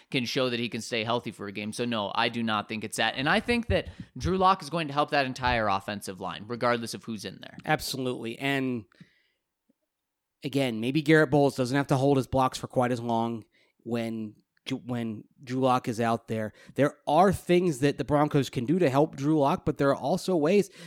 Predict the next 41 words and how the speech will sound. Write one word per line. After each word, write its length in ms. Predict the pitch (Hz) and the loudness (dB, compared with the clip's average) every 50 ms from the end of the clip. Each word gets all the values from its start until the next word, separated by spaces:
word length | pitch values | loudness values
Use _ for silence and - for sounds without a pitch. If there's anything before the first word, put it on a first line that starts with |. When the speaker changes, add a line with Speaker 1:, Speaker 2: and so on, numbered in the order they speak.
| - _ | -4 _
Speaker 2:
that 140 | 151 151 - | -2 -2 0
Drew 180 | 131 147 175 190 | -2 0 2 4
Lock, 240 | 190 185 196 - 170 | 6 4 4 4 0
I 60 | 175 | -2
think, 220 | - - 208 202 | 0 -2 0 0
is 100 | 190 165 | 0 0
going 220 | - 185 208 220 202 | 0 0 0 2 2
to 60 | 175 | 2
help 160 | 180 190 196 | 0 0 0
the 100 | 185 190 | 0 0
entire 340 | 185 180 - 180 175 165 160 | 0 0 2 2 4 4 6
offense, 480 | 147 143 143 - - 151 151 143 - | 6 4 4 2 0 -2 -2 -2 -2
and 80 | 151 147 | -2 -2
I 40 | 143 | -2
think 280 | - - 170 170 - | 0 0 -2 -2 0
that's 180 | - 139 139 - | 0 -2 -2 -2
part 280 | - - 151 147 143 131 | -4 0 2 2 2 2
of 40 | |
the 60 | 123 123 | 0 0
reason 320 | 131 131 113 120 120 117 | -2 -2 -2 -2 -4 -4
why 320 | 117 123 123 127 123 117 - - - - - - - - _ _ _ _ _ _ _ - | 0 2 2 4 2 2 -2 -6 -16 -20 -20 -20 -20 -20 _ _ _ _ _ _ _ -4
everyone's 340 | 381 359 349 311 294 254 - | 0 2 6 6 6 4 4
pretty 240 | - - 240 226 202 | 2 2 4 6 6
excited 580 | 170 - - - - 156 139 131 120 110 107 104 | 4 4 -2 -4 0 2 2 2 2 2 0 -2
about 280 | 107 98 123 117 110 - | 2 4 4 4 4 2
the 60 | 117 | 0
notion 360 | 110 113 110 107 - - 117 | 0 2 0 0 0 -4 -6
of 80 | 110 101 | -6 -6
seeing 380 | - - 131 117 110 104 101 98 - - - - _ 120 | -4 -4 -2 -2 -2 -2 -4 -6 -10 -18 -20 -20 _ -4
Drew 240 | 117 123 123 120 | 0 2 2 2
Lock 320 | 113 110 104 101 104 - - | 2 2 2 2 2 0 0
on 180 | 113 104 107 107 | 0 0 0 -2
Sunday. 360 | - - 127 117 117 120 131 | -2 0 0 2 4 6 6
Oklahoma 380 | 160 180 - 175 156 175 165 139 | 6 6 6 4 4 4 2 2
Bronco 420 | 120 139 139 147 147 - 123 113 | 4 4 4 4 4 4 4 4
also 340 | 113 110 143 170 175 - - 139 | 6 6 6 6 6 4 0 -2
follows 380 | - - 131 117 107 107 104 | 2 2 4 4 4 4 2
up, 100 | 117 110 | 0 -2
speaking 320 | - - 202 220 226 226 147 | 0 0 0 2 4 2 2
of 100 | 101 95 | 2 0
Lock, 280 | 95 87 85 87 - | -4 -6 -6 -6 -8